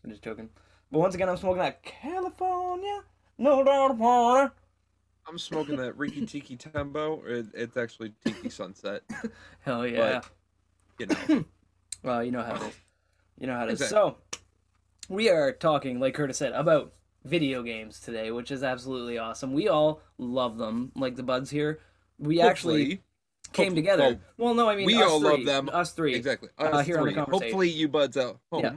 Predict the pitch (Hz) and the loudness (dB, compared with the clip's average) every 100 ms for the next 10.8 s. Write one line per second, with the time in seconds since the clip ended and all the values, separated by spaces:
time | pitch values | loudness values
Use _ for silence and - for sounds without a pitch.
0 | 165 - 151 135 117 107 104 104 107 104 | -8 -10 -6 -4 -4 0 -2 -2 -8 -8
1 | 107 107 127 135 156 127 156 165 151 151 | -8 -6 -4 -4 -6 -8 -6 -4 -4 -2
2 | 185 185 170 - - - _ _ _ _ | 0 0 -2 -8 -18 -20 _ _ _ _
3 | _ _ - - - - - 202 _ - | _ _ -20 -16 -12 -8 -6 -6 _ -6
4 | 208 196 202 190 202 240 294 - 220 - | -4 0 -2 -2 -4 -4 -4 -2 -4 -6
5 | 180 170 - 185 196 214 214 226 220 220 | -8 -8 2 4 6 4 4 4 2 0
6 | 254 196 220 254 220 190 190 202 196 175 | 0 2 2 2 -2 -2 0 2 2 2
7 | 185 - 139 139 139 151 147 143 139 170 | 0 0 0 0 0 0 0 0 -2 -2
8 | 135 120 123 117 110 113 - _ - - | -2 -4 -4 -6 -6 -14 -18 _ -18 -2
9 | 127 143 160 170 160 139 - - - - | 2 2 6 4 4 0 -2 -8 -16 -20
10 | _ _ - - 175 180 170 | _ _ -16 0 6 8 6